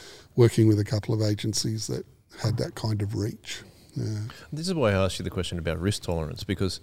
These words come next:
Speaker 2: you seem to have been able to take on a lot of things that a lot of people wouldn't do.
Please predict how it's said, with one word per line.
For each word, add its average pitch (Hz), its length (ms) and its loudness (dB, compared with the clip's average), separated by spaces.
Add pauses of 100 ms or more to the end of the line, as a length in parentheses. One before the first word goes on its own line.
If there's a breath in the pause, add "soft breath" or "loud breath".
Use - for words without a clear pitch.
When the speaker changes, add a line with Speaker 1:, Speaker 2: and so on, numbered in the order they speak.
(600 loud breath)
Speaker 2:
you 98 580 -2 (100)
seem 110 720 -2 (160)
to 95 220 -4
have 87 420 -2
been 87 180 -2
able 85 280 -2
to 82 420 -4 (140)
take 90 280 -2
on 82 300 -2
a 85 60 -6
lot 85 180 -4
of 107 80 -8
things 82 240 -6
that 82 80 -4
a 80 40 -4
lot 80 180 -4
of 80 80 -6
people 82 220 -6
wouldn't 80 260 -6
do. 85 220 -4